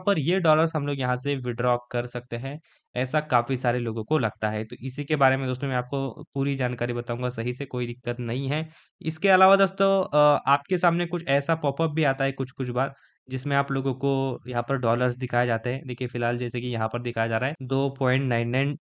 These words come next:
डॉलर्स, ठीक है। और आप यहाँ क्लिक करते हैं दोस्तों तो आपको यहाँ पर अमाउंट दिखाया जाता है, आप लोग देख सकते हो यहाँ ढाई सौ रुपये दोस्तों दिखाए जा रहे हैं,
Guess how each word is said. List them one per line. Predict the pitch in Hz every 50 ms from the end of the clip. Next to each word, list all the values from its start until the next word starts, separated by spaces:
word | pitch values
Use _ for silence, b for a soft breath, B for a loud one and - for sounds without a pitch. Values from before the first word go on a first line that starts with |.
| _ - 135
डॉलर्स, | 127 127 120 117 110 104 101 - _ -
ठीक | 151 160 160
है। | 185 185 190
और | - - 156 151
आप | 156 165 160 160
यहाँ | 151 147 165 170
क्लिक | 165 175 165 165 160
करते | 170 160 147 156
हैं | 160 156
दोस्तों | 160 151 160 - 170
तो | 170
आपको | 151 135 - - 156
यहाँ | 143 123 110 120
पर | - 160 - -
अमाउंट | 131 135 139 143 143 139 131
दिखाया | 127 123 117 113 110
जाता | 107 104 107 113
है, | 113
आप | 113 123
लोग | 127 120 117
देख | 117 117 120
सकते | - 127 123 - 147
हो | 143
यहाँ | 135 131 135 135
ढाई | 127 127 123 120
सौ | 117 - 131
रुपये | 127 127 123 117
दोस्तों | 120 120 - - - - _ _ _ _ _ _ -
दिखाए | 131 135 139 131 139 135 127 117
जा | 110 104
रहे | 104 101 104 101
हैं, | 104 101 110